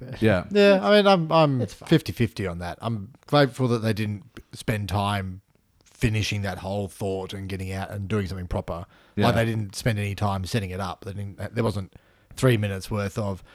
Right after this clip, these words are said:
Speaker 3: "Well, guys, tomorrow is the Join a Club Fair. We hope you've got your booths made." And then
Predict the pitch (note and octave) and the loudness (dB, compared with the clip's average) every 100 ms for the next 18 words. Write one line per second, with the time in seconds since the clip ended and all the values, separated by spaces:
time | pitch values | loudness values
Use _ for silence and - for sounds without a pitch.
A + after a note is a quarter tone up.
0 | - - _ D#3+ F#3+ G#3 E3 F#3 G#3+ G#3 | -20 -20 _ 4 6 6 6 6 8 6
1 | - D3 E3+ G3 F#3+ F3+ G3 D#3 G3 F3+ | 4 4 8 8 8 8 8 6 4 4
2 | - _ _ _ _ _ _ B2+ C#3 E3+ | -2 _ _ _ _ _ _ 2 4 4
3 | E3 G3 F3 D3 C#3+ D3+ G#2+ G#2 G#2 C#3 | 6 4 4 4 6 6 4 2 4 4
4 | E3+ D3 F3+ D3+ F3 A3+ A3 D3 D3+ D#3 | 2 2 2 2 4 4 2 4 6 6
5 | D#3 C#3+ A#2 A2+ G#2+ F#2+ | 4 2 0 0 -2 -6